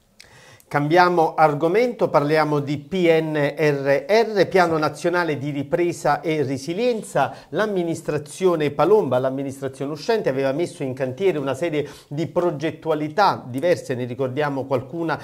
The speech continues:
tra le maggiori, la cittadella dello sport, la riqualificazione di Via Litoranea, dei Molini Marzoli, la digitalizzazione ed altri,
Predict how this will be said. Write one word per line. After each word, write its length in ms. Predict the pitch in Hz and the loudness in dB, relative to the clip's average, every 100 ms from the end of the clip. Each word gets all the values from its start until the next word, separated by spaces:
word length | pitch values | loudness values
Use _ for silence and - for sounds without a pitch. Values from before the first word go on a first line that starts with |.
| - | -12
tra 140 | - 147 | -6 -2
le 120 | 139 | -2
maggiori, 440 | 147 156 233 226 | -2 -2 2 2
la 100 | 147 | 2
cittadella 480 | 131 143 147 143 135 | -2 -4 -2 0 0
dello 200 | 135 131 | -2 -4
sport, 480 | 131 - 214 208 - | -6 -2 0 0 -4
la 200 | 139 131 | -2 0
riqualificazione 1040 | 123 127 143 135 135 127 127 - 147 135 | -2 -4 -4 -4 -4 -4 -4 -4 -4 -4
di 80 | 127 | -4
Via 180 | 123 127 | -2 -2
Litoranea, 720 | 120 120 135 202 175 123 113 | -2 -2 2 2 2 -2 -6
dei 120 | 127 | -4
Molini 340 | 127 131 135 | -4 -2 -4
Marzoli, 680 | 127 120 - 214 220 160 120 - - | -4 -6 -4 0 0 0 -4 -10 -16
la 180 | - 139 | -6 -4
digitalizzazione 1500 | 127 147 123 110 131 135 135 117 131 131 - 208 190 139 131 | -2 -4 -6 -10 -8 -6 -6 -6 -6 -8 -6 -2 0 -2 -4
ed 180 | 170 165 | -6 -2
altri, 540 | 120 107 104 - 208 | 0 -2 -6 -4 -4